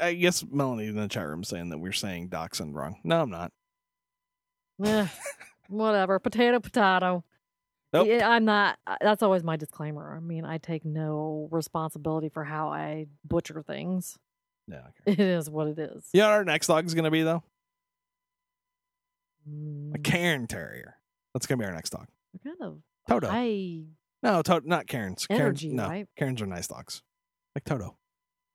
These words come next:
Speaker 1: No, Toto wasn't a Cairn. What was he? Yorkie. Cairns are smaller,
Speaker 2: I
Speaker 1: and they're
Speaker 2: don't
Speaker 1: fun.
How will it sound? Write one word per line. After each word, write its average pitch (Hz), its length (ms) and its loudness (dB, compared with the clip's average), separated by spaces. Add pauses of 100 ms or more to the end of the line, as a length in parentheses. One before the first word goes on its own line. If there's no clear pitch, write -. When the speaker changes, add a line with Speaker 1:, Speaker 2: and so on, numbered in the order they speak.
(320)
Speaker 1:
No, 139 160 4
Toto 165 200 2
wasn't 95 260 -6
a 78 40 -10
Cairn. 80 240 -14
What 107 120 -2
was 113 140 -2
he? 87 200 -8 (640)
Yorkie. 92 460 -6 (580)
Cairns 226 260 2
are 165 60 4
smaller, 92 400 -4
Speaker 2:
I 160 120 -6
Speaker 1:
and 123 100 0
they're 120 80 -2
Speaker 2:
don't - 80 -6
Speaker 1:
fun. 85 200 -4